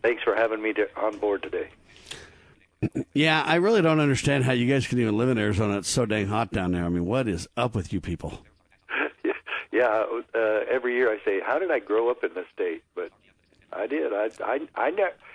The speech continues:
Speaker 1: I'm telling you, when I grew up, I really never noticed it being that hot.
Speaker 2: I don't even know what to kinda think about it, really. You know, in America, it is, you know, it, we wanna say global warming's not real and it's a big old hoax, and it is.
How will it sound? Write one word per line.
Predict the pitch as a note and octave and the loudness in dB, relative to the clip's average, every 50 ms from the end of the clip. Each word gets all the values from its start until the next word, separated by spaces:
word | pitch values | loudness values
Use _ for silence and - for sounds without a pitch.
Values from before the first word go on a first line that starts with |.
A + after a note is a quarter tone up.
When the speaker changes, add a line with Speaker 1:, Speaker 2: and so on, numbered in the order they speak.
| - - _ - | -20 -20 _ -2
Speaker 1:
I'm | B2 C#3+ D3 | -2 -2 0
telling | C3 D#3+ E3+ E3 D#3 C#3 A#2+ | 0 0 2 2 2 2 2
you, | A2+ A2 | 0 0
when | A2+ A#2+ | 2 2
I | B2 C3 | 0 0
grew | B2 B2 B2+ C3 C3 | 2 2 2 2 2
up, | C3 - | 0 0
I | A#2 A#2 | -2 0
really | A#2 A#2+ A#2+ A2+ A2+ G#2+ | 2 2 2 2 0 0
never | G#2+ A2 G#2+ G#2+ G2+ G2+ | 0 -2 -2 -2 -4 -4
noticed | G2+ G2 G2+ G#2+ G2 F#2+ F2+ - - | -4 -4 -2 -2 -2 -4 -6 -4 -6
it | G2 - - _ | -6 -6 -6 _
being | G#2 G2 F#2+ F#2 F#2 | -6 -4 -4 -4 -4
that | F2+ F2+ - - | -6 -6 -6 -6
hot. | F#2 F#2+ F2+ - - _ _ _ _ _ _ _ _ _ _ _ G2+ _ _ _ _ - _ - - - - - - _ _ _ _ _ _ _ _ _ _ _ _ _ _ _ _ _ _ | -6 -6 -6 -6 -10 _ _ _ _ _ _ _ _ _ _ _ _ _ _ _ _ -20 _ -20 -20 -20 -20 -20 -20 _ _ _ _ _ _ _ _ _ _ _ _ _ _ _ _ _ _
Speaker 2:
I | D3 F#3 F#3+ | 2 4 4
don't | G3 F#3 | 6 6
even | E3 D#3+ D#3+ | 6 6 6
know | D#3+ D#3+ | 6 6
what | D#3+ D3+ - | 4 4 2
to | C3 B2+ | -2 -2
kinda | - - D#3 D3+ C3+ - | 0 2 2 2 2 0
think | - C#3 D#3 D#3 | 2 0 0 2
about | E3+ C#3 A#2 G#2 F#2+ F2+ | 0 0 0 0 0 0
it, | F2+ F#2 | 0 0
really. | G#2 G#2 F#2 E2+ - - - - _ _ _ _ _ _ _ _ _ _ _ _ _ _ _ _ _ | 0 0 0 -2 -4 -8 -12 -18 _ _ _ _ _ _ _ _ _ _ _ _ _ _ _ _ _
You | B2 C3+ | 0 0
know, | C3+ C#3 | 2 2
in | C#3+ C#3+ C#3+ | 2 2 2
America, | D3 C#3+ D3+ D#3+ F3 F#3+ E3 C#3 D3+ C3 | 4 4 4 6 4 4 4 2 2 2
it | C3+ C#3+ | 4 4
is, | D#3+ E3+ F3+ - | 4 2 2 2
you | D3 D3+ | 2 2
know, | D3 C#3 B2+ - | 2 2 0 0
it, | C#3 - - C#3+ | -4 -2 -2 0
we | C#3 C#3 D3 | 2 4 4
wanna | D3+ D3+ E3 F3 E3+ | 4 4 4 4 4
say | D3+ - F3 E3 | 4 2 2 2
global | C#3 D3+ D#3+ D#3+ D3+ D3 D3 | 4 4 4 4 4 4 4
warming's | D3+ D#3 D#3 D3+ C3 A2 | 4 6 4 4 4 2
not | D3+ D3 C#3+ - | 2 0 0 0
real | C3+ C#3+ D#3 D#3+ D#3 | 2 4 4 4 4
and | D3 | 4
it's | C3 G#2+ | 2 0
a | B2 | 0
big | C#3 C#3+ | 0 2
old | C#3 C#3 C3+ A2+ | 2 2 2 4
hoax, | A2+ D3+ E3+ F3 D#3+ - - | 4 4 4 4 2 0 0
and | C3 A#2+ | 0 2
it | A#2 | 4
is. | C3+ E3+ G#3+ G3 D3+ B2 G#2+ - | 4 4 4 4 4 2 -2 -6